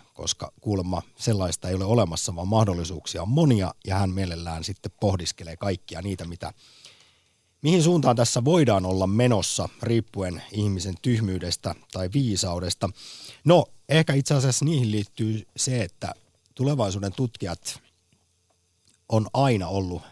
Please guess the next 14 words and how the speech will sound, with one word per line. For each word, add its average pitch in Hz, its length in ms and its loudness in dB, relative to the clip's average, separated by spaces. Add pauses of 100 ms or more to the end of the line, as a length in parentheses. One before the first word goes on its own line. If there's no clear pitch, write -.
(120)
enemmän 104 380 2
tai 98 220 0
vähemmän 92 500 -2 (280)
heikkoja 117 540 2
ennustamaan, 82 760 -4 (100)
mitä 101 300 0
tulee 90 420 -4 (120)
käymään. 85 580 2 (680)
Äh, 78 240 -4 (640)
sanotaanko 104 380 -2
näin, 110 220 0
että - 120 -10
kuusikymmentäluvulla 104 600 -4
esimerkiksi 95 760 -6